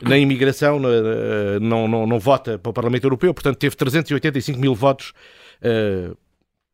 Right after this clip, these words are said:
que podem ser perfeitamente transponíveis, porque o voto de protesto mantém-se, o voto no centro não se mantém para as eleições europeias. Se o Chega tiver, eh, se, se a participação for igual à das últimas europeias, que foi de trinta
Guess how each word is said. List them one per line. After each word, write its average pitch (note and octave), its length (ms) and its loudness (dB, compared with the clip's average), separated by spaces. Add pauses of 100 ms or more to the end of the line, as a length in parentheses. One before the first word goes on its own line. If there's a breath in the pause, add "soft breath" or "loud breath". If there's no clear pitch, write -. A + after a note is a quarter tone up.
que E3 80 0
podem G3+ 320 2
ser A3 220 -2
perfeitamente F#3 480 -2
transponíveis, F3 880 -2 (500)
porque - 160 -8
o B2+ 40 0
voto D3 180 4
de - 40 -20
protesto C#3+ 400 0
mantém-se, C#3 640 0
o A#2+ 60 -6
voto C3 400 0 (160)
no C3 140 -2
centro C3 360 0
não G#2+ 120 -2
se - 100 -6
mantém C#3 260 -2
para B2+ 160 -2
as A#2 80 -6
eleições B2 380 -4
europeias. D#2 560 -8 (500 soft breath)
Se - 160 -2
o A#3 60 2
Chega B2 300 -2
tiver, G#2+ 400 -4 (440)
eh, G#2 280 -6
se, - 380 0
se D3+ 380 2
a C#3+ 40 0
participação F3+ 460 -2
for E3+ 120 0
igual E3 300 4
à C#3+ 60 4
das B2+ 140 -4
últimas B2+ 300 -6
europeias, A#2 560 -4 (720 loud breath)
que - 80 -16
foi A#2+ 120 0
de G#2+ 120 -12
trinta A#2 320 -2